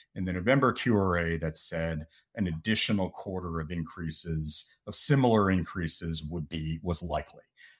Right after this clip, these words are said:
And I don't see any real macro need for that. That hasn't really shifted now versus then. So I guess, again, I'm making a call that they'll kind of do what they say or do what they intend or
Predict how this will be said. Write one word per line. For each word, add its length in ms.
And 140
I 80
don't 340
see 240
any 240
real 260
macro 520
need 460
for 140
that. 240
That 160
hasn't 260
really 180
shifted 560
now 320
versus 480
then. 460
So 640
I 60
guess, 360
again, 380
I'm 120
making 340
a 280
call 320
that 200
they'll 320
kind 180
of 80
do 140
what 180
they 120
say 460
or 100
do 220
what 160
they 140
intend 380
or 160